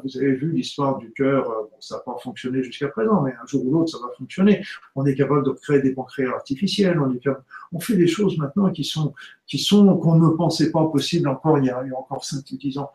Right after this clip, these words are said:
Et ça, on en est aux prémices. Alors, au départ, ça va être une médecine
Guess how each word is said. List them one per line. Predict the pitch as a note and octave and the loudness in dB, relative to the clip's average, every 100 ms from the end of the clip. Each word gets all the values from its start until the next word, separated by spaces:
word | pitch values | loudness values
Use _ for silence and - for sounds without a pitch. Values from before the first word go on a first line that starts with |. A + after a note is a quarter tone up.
| - - | -20 -8
Et | C3 | -6
ça, | - G3+ A3 | 2 4 6
on | F3 | 6
en | D#3 | 6
est | D3+ C#3 | 6 6
aux | C3+ | 0
prémices. | - F3+ C4 - | 2 6 6 6
Alors, | C#3 | 6
au | D3 | 6
départ, | D3+ D#3+ E3+ F3 | 8 10 10 8
ça | - C#3+ | 4 4
va | D3 | 4
être | C#3+ | 2
une | C#3 | 0
médecine | C#3 C3+ - D#3+ | 2 0 0 -2